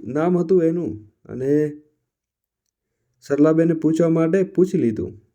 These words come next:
પરંતુ એમના મનમાં તો એક જ ચીજ ઉઠી રહી હતી. એક રૂપાળી જુવાન સ્ત્રી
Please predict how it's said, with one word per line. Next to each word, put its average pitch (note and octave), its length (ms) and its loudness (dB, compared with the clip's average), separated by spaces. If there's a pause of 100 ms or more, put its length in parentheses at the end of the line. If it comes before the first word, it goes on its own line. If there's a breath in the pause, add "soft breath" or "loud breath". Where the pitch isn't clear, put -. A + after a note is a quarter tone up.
પરંતુ G3+ 280 0
એમના G3 280 2
મનમાં F3 380 0
તો F3+ 80 -2
એક D#3+ 260 0
જ E3+ 120 -2
ચીજ D#3+ 180 0 (380)
ઉઠી D3 260 -4
રહી A#2+ 240 -2
હતી. G2 380 -8 (240)
એક A#2 180 -8
રૂપાળી C#3 360 0
જુવાન C3+ 320 0
સ્ત્રી D3 440 -2